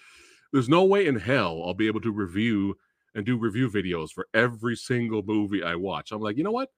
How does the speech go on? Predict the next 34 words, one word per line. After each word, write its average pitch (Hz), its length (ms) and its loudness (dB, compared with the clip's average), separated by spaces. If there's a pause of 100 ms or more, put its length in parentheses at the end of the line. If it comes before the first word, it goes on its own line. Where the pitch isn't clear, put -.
(340)
Why 202 80 -8
don't 226 80 -2
we 214 120 2
use 208 220 0
this 180 140 -4
platform 113 560 -4
here, 113 240 -2
live 107 320 0
Q 123 180 0
and 123 80 -2
A, 135 140 -4
hanging 113 340 -6
out 117 180 -4 (380)
with 101 140 -8
Samurai, 110 560 2
and 110 100 -2
let's, 131 380 -6
I'll 117 100 0
give 147 140 6
my 143 80 4
quick 175 260 -4
thoughts, - 460 -6 (420)
uh, 117 180 2
about 127 320 4
each 151 220 4
movie." 185 320 4 (240)
So 113 120 -2
let's, 131 220 -2
uh, 147 280 0
let's 139 180 -6
have 156 180 -4
some 120 140 -6
fun 160 280 -4
here. 98 280 0